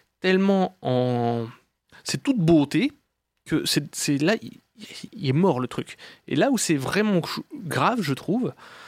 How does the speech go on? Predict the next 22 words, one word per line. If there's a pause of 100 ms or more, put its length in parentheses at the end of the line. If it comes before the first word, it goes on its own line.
(280)
c'est
que
c'est
troué (120)
et (180)
Apple
ne
peut
pas
corriger. (2750)
C'est,
là,
là, (720)
les
mecs,
vous
avez
réussi
à
faire
un
truc